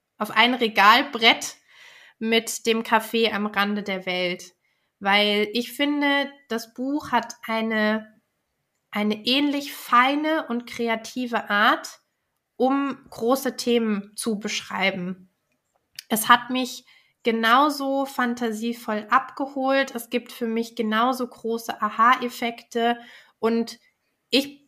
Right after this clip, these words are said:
würde sogar so weit gehen und zu sagen, jeder,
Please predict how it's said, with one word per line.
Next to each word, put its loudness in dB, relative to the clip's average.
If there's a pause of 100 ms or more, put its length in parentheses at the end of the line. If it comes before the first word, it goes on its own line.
(140)
würde 0
sogar 4
so 0
weit 2
gehen -4
und -6
zu -8
sagen, -2
jeder, 4